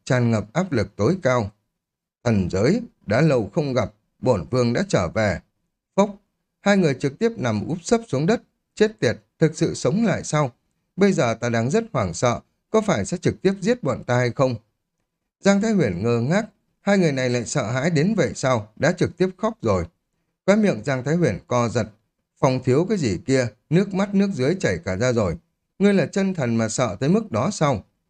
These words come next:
Trong bóng tối đám người Long Hạo cũng kinh ngạc, tuy rằng nói là phái diễn xuất của trang chủ, phái thực lực của Đại Thánh kết hợp lại,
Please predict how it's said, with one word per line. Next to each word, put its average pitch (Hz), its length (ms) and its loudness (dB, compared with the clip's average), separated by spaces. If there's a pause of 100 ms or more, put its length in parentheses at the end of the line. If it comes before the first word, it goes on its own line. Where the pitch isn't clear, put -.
(460)
Trong 202 160 4
bóng 185 200 0
tối 147 200 0
đám 180 180 0
người 123 160 2
Long 113 240 -4
Hạo 110 300 -2
cũng 160 200 0
kinh 135 240 2
ngạc, 104 160 -2 (340)
tuy 208 140 4
rằng 127 260 0
nói 123 260 0
là 123 200 0
phái 107 300 -2
diễn 160 200 0
xuất 226 320 -2
của 101 300 0
trang 104 260 -2
chủ, 90 260 0 (460)
phái 135 200 0
thực 190 240 0
lực 127 160 0
của 104 80 -4
Đại 101 260 0
Thánh 143 220 0
kết 226 160 2
hợp 147 240 -4
lại, 104 220 -2